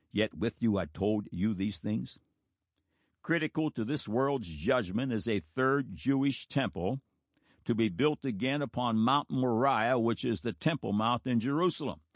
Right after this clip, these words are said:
The headline in the Jerusalem Post said, "Donald Trump is not Cyrus, dot, dot, dot, yet." The Persian king Cyrus gave the commandment to rebuild the second Jewish temple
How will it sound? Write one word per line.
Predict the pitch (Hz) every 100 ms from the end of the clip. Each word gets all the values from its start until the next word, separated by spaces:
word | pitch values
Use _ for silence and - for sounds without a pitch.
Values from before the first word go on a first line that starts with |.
| _ _ _ -
The | 143
headline | 135 196 135 123 117 123
in | 123
the | 117
Jerusalem | 101 120 175 165 135 127
Post | 117 185 180 -
said, | 135 143 170 - _ _ _ -
"Donald | 135 185 175 151
Trump | - 180 160
is | 156 127
not | 175 175
Cyrus, | - 190 208 139 107 - - _ -
dot, | 123 135 -
dot, | 123 123 90
dot, | 123 139 - - -
yet." | 131 214 - _ _ _ _ _ _ _ _ _ _ -
The | 82
Persian | - 131 120 113 101 -
king | 147 120 104 -
Cyrus | - 123 117 135 165 87
gave | 117 156 113
the | -
commandment | 127 110 113 131 175
to | -
rebuild | 117 113 85 165 113
the | 123
second | - 220 - 127
Jewish | 95 107 92 -
temple | - 98 -